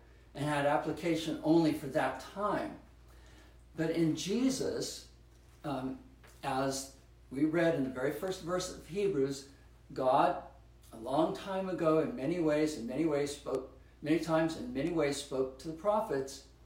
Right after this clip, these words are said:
in these last days has spoken to us by his Son. And he continues to speak through the Son,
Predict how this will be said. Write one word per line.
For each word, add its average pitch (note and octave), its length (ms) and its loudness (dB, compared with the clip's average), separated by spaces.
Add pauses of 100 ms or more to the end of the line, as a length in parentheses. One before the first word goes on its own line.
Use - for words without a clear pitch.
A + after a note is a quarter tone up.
(160)
in C3+ 80 -8
these C3+ 160 -6
last D3+ 320 2
days C3+ 280 0 (200)
has - 140 -6
spoken C3+ 460 -2
to C#3 120 -4
us C3+ 80 -2
by C3 200 -2
his C3 140 -2
Son. E3+ 200 0
And C3+ 140 0
he D#3 60 0
continues A3 600 -4
to D#3+ 100 -4
speak C#3 360 -6
through A2+ 140 -6
the A2+ 60 -4
Son, A#2+ 420 -4